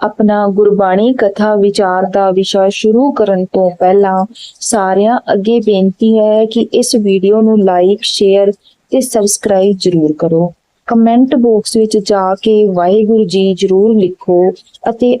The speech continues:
ਆਪਣੀ ਰਸਨਾ ਨਾਲ ਵੀ ਵਾਹਿਗੁਰੂ ਜੀ ਬੋਲ ਕੇ ਆਪਣੀ ਰਸਨਾ ਨੂੰ ਵੀ ਪਵਿੱਤਰ ਕਰੋ ਜੀ। ਫਿਰ ਆਓ ਅੱਜ ਦੀ ਇਸ ਕਥਾ ਵਿਚਾਰ ਵਿਸ਼ੇ ਦੀ ਸਾਂਝ ਪਾਉਂਦੇ ਹਾਂ। ਕਹਿੰਦੇ ਇੱਕ ਵਾਰ ਨਾ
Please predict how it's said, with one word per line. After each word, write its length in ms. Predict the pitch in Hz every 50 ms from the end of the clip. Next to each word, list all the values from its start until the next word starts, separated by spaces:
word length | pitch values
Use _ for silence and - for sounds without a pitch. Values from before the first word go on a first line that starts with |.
| -
ਆਪਣੀ 480 | 220 214 - - 214 208 214 214 214 208
ਰਸਨਾ 500 | 196 196 196 - - 233 226 233 247 254
ਨਾਲ 340 | 247 233 208 190 190 196 196
ਵੀ 260 | 190 190 190 190 190
ਵਾਹਿਗੁਰੂ 520 | 180 185 185 196 202 220 214 214 226 208 185
ਜੀ 300 | 175 185 185 185 185 185
ਬੋਲ 380 | 180 175 180 185 180 180 175 175
ਕੇ 320 | 180 - 180 175 180 185 185 - - - - _ -
ਆਪਣੀ 360 | 226 233 233 240 240 247 240
ਰਸਨਾ 500 | 226 208 208 - - 226 214 233 254 262
ਨੂੰ 180 | 269 262 247 214
ਵੀ 240 | 208 208 208 202
ਪਵਿੱਤਰ 540 | 202 - 185 170 175 185 185 _ - 226 226
ਕਰੋ 360 | 233 - 196 180 165 160 160
ਜੀ। 280 | 156 - 165 160 165 180 - _ _ _ _ _ - - _
ਫਿਰ 180 | - 220 208 - - -
ਆਓ 380 | 180 180 185 196 202 208 - - - - 196
ਅੱਜ 160 | 196 196 - 208
ਦੀ 160 | 196 214 226 - - 226
ਇਸ 220 | 233 226 - - - _
ਕਥਾ 360 | - 208 196 202 214 226 254 254
ਵਿਚਾਰ 520 | 240 233 220 - - 208 196 196 196 196
ਵਿਸ਼ੇ 440 | 185 190 190 - - 214 202 202 196
ਦੀ 140 | 185 196 196
ਸਾਂਝ 460 | - - 214 196 190 202 220 214 220
ਪਾਉਂਦੇ 480 | - 190 170 160 160 156 151 156 151 165
ਹਾਂ। 240 | 170 160 156 151 151 - - _ _ _ _ _ _ _ -
ਕਹਿੰਦੇ 440 | 247 233 233 226 220 226 226 220
ਇੱਕ 460 | 220 208 - - 220 233 226 - - 262
ਵਾਰ 420 | 254 240 233 214 202 196 196 196
ਨਾ 300 | 196 190 190 190 190 -